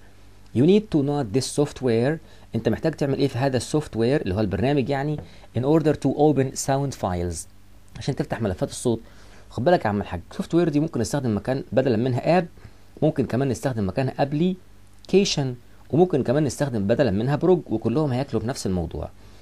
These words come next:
انت محتاج تعمل ايه في البرنامج ده علشان تعرف تشغل الصوت؟ اكيد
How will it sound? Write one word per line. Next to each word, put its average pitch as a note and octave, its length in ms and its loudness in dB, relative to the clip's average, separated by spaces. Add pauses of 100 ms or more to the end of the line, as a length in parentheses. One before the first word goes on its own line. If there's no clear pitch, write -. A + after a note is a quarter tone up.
(140)
انت A#2 140 0
محتاج D3 260 -2
تعمل D3 220 0
ايه C#3+ 80 2
في C#3+ 60 -2
البرنامج C3 380 0
ده C3+ 140 -4
علشان C3 360 -4
تعرف C3 220 0
تشغل C3 320 -2
الصوت؟ C3+ 400 -2
اكيد C#3 240 -2